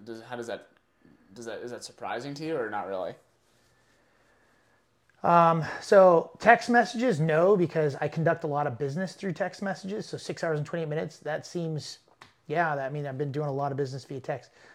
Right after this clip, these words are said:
Speaker 2: But five hours and twenty-five minutes on, on Instagram, that seems like a lot of, uh, wasted time.
Speaker 1: Right.
Speaker 2: If you look at, like, what I've posted and, like, what I've commented on and, like, what my engagement level is, that's a lot of time.
Speaker 1: Right.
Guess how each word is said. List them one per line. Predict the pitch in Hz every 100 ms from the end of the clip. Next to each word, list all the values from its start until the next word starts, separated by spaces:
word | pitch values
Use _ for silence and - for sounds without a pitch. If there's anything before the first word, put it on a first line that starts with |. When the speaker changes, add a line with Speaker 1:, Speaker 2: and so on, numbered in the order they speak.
| _
Speaker 2:
But | 165 156 - _ _
five | - 165 165 170
hours | 170 175 175 165 151
and | 127
twenty-five | 147 156 147 139
minutes | 143 143 139
on, | 131 127 _
on | 135
Instagram, | 135 135 160 160 165 - - - - _ _ _ _ _ _ _ _ -
that | 151
seems | - 165 135
like | 131 120
a | 123
lot | 120 127 135 127
of, | 120 110 -
uh, | 127 117 117
wasted | 113 127 113 - 120
time. | - 120 123 127 _ _ _
Speaker 1:
Right. | 104 107 -
Speaker 2:
If | 165 -
you | 147
look | 143 156 156
at, | 131
like, | 131 -
what | 131 143
I've | 135 123 -
posted | 135 135 - - 160 _ _ _ _
and, | 135
like, | 127 123
what | 139 135
I've | 120 -
commented | - 131 139 139 139
on | 143 143
and, | 131
like, | 123 110 127
what | 135 131
my | 120 117
engagement | 131 123 123 131 - 165
level | 156 151 156
is, | 170 175 - _ _ _ _ _
that's | -
a | 120
lot | 117 113 107
of | -
time. | 127
Speaker 1:
Right. | 120